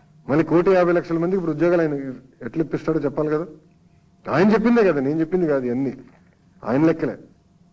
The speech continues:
ఈ కోటి యాభై లక్షల మంది మనం బయటకు వచ్చి పోరాడితే ఈ ప్రభుత్వం క-,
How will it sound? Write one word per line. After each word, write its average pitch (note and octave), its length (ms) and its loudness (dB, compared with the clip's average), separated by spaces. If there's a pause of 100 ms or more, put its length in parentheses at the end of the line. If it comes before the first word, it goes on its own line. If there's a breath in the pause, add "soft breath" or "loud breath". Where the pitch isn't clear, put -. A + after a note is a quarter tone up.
(2250 soft breath)
ఈ B2 40 -4
కోటి G3+ 380 4
యాభై A3 260 6
లక్షల G#3+ 320 2
మంది G#3+ 260 4
మనం G#3 240 4
బయటకు F#3+ 360 2
వచ్చి G#3 260 0
పోరాడితే F#3+ 960 2
ఈ C3+ 120 -2
ప్రభుత్వం D3 520 0
క-, D3 340 -6